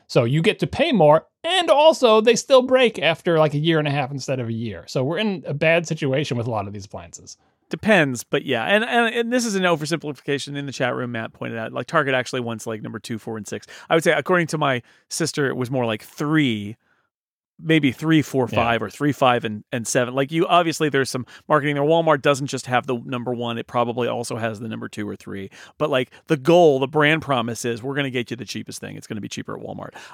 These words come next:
Speaker 2: I had, at one point, one of the first times I think I ever went into Walmart, um, was visiting my parents when they moved into their house in Arizona.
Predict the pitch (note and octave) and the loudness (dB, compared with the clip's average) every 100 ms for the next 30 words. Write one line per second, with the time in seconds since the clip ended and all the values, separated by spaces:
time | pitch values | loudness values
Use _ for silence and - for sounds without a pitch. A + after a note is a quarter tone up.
0 | - E3 F3+ F3 D#3 D3 _ - D#3 D#3+ | -2 0 2 4 2 0 _ -8 -4 -4
1 | D#3 D#3 C#3 B2+ C#3 C#3 - E3+ E3+ E3+ | -4 -2 -2 -2 -4 -4 -2 -4 -2 -2
2 | D#3+ D#3 D3 - C#3+ C3+ C3+ C3+ C3+ B2+ | -2 -2 -4 -6 -4 -2 0 0 -2 -2
3 | A2+ A2+ B2 C3 C3 - - _ _ C3 | -2 -2 -2 0 -2 -4 -18 _ _ -2
4 | B2 A#2 A#2+ A#2+ C3 B2+ A2+ B2+ B2+ B2+ | -2 -2 -6 -6 -6 -4 -4 -6 -6 -6
5 | - - - _ _ - B2+ A#2 A#2 B2 | -8 -12 -14 _ _ -8 -6 -4 -6 -6
6 | A2+ A2 G#2+ A#2 - A2+ G#2+ G2 A2+ A#2+ | -6 -6 -4 -6 -6 -8 -8 -8 -6 -6